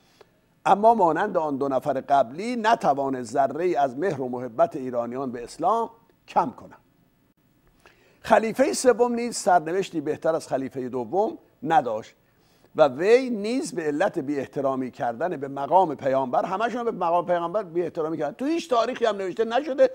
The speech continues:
جز این آقا که اینو نوشته، اه، توسط یکی دیگر از ایرانیان دلاور کشته شد.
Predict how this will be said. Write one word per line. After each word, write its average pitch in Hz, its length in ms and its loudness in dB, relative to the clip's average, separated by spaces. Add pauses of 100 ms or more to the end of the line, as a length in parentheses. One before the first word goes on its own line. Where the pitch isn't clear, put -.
(160)
جز 226 140 -4
این 240 120 -2
آقا 170 320 4
که - 180 -6
اینو 160 140 -2
نوشته، 127 400 -6 (1500)
اه، 170 320 0
توسط 175 460 2
یکی 214 260 -4
دیگر 156 240 0
از 147 160 2
ایرانیان 139 480 0
دلاور 139 520 4
کشته 117 280 -6
شد. - 160 -18